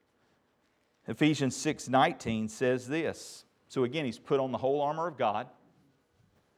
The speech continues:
He's asking us to pray always in prayer and supplication in the Spirit, being watchful to this end with all perseverance,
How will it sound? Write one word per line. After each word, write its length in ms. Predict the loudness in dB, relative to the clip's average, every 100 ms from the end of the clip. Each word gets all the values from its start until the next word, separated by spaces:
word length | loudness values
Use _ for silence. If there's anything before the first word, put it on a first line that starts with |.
| _ _ _ -20 -20 _ _
He's 180 | -2 6
asking 320 | 6 6 -2
us 120 | -6
to 80 | -8
pray 280 | 2 4 8
always 720 | 8 6 6 4 4 0 -4
in 140 | -6 -2
prayer 200 | 0 0
and 100 | 0
supplication 540 | -2 0 -2 -2 -4
in 80 | -6
the 80 | -6
Spirit, 540 | -6 -2 0 0 -2
being 240 | -4 -2
watchful 500 | 2 4 4 0 -10
to 140 | -6 -6
this 260 | -4 -6
end 280 | -6 -4 -2
with 120 | 4
all 240 | 8 8 8
perseverance, 1300 | 6 2 4 2 6 8 8 6 2 -6 -8 -8